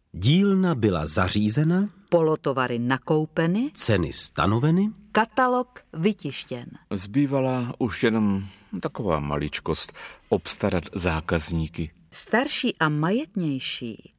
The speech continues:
Speaker 2: se do cyklistiky nehrnuli. Mladí zase neměli peníze.
Speaker 1: Často se stávalo, že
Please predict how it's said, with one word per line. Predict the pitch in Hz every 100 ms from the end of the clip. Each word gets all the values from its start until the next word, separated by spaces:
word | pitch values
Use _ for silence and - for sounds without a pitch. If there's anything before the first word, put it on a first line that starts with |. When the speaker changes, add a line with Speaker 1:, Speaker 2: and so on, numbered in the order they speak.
| _
Speaker 2:
se | - 143 120
do | 151 156
cyklistiky | - - 220 - 220 - 196
nehrnuli. | 170 175 240 220 131 101 - _ _ _ -
Mladí | 139 139 131 110 123 120 135 233 - _ _ -
zase | 143 151 -
neměli | 151 151 156 156 165
peníze. | - 185 202 214 180 - - _ _ _
Speaker 1:
Často | - 185 185 - - 127 110
se | - 90
stávalo, | - 98 95 92 95 95 95
že | 90